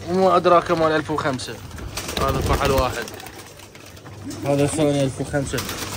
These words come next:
لأن إن شاء الله نطبق للخانات شباب. ألف وخمسة هذا حديدة، هذا فحل شينا سخي، هذا بحلقاته، هذا قديم فحل،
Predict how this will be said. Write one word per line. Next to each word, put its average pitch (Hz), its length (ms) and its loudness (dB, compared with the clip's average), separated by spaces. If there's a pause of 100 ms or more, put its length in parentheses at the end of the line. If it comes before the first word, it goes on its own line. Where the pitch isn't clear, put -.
(120)
لأن 147 120 0
إن 156 120 2
شاء 165 160 6
الله 156 100 6
نطبق 151 360 -2
للخانات 143 500 0
شباب. 117 320 -2 (920)
ألف - 180 -10
وخمسة 151 460 4
هذا 131 360 2
حديدة، 143 400 2 (1000)
هذا 156 180 6
فحل 170 340 2 (1600)
شينا 165 320 6
سخي، 151 360 4
هذا 147 160 6
بحلقاته، 160 600 6 (920)
هذا 127 140 2
قديم 147 400 2
فحل، 139 300 4